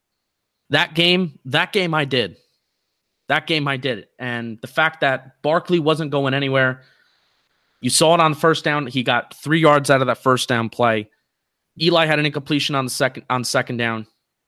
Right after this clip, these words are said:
Then they basi-, you're basically just giving the Colts the ball back by running the ball. So that, that's where I thought the Giants lost the game. The Giants didn't lose the game by them allowing a touchdown, because you're giving the Colts the ball back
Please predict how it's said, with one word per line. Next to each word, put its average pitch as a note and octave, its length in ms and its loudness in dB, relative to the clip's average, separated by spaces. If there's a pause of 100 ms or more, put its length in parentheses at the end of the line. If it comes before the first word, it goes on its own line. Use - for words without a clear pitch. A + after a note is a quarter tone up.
(100)
Then C3 100 0
they A#2+ 120 -2
basi-, D3+ 340 0
you're C#3+ 120 4
basically E3+ 420 0
just A#2 300 -6
giving D#3+ 380 2
the C3+ 80 -4
Colts C3+ 320 -2
the - 80 -4
ball C3 220 4
back A2 400 0
by A#2 100 2
running A#2 260 -2
the A2 60 -6
ball. G#2+ 320 -6 (400)
So A#2 280 0 (380)
that, D3 300 0
that's E3+ 300 -2
where G3 160 6
I D#3+ 100 6
thought D#3 240 0
the C#3+ 60 0
Giants A#2+ 380 -2
lost A2+ 220 -2
the G#2+ 60 -18
game. F2+ 180 -12
The A#2 80 -8
Giants A3 360 0
didn't G#3 200 0
lose F3 180 -2
the D#3+ 60 -8
game A#2 420 -2 (440)
by A#2+ 440 0 (840)
them D3 200 0
allowing C#3+ 360 2
a A#2+ 40 -2
touchdown, A2 460 -2
because A2+ 280 -8
you're F#3 120 -2
giving A3+ 300 -2
the C#3+ 80 -4
Colts F3 420 -4
the - 80 -2
ball D3 240 4
back G#2 400 0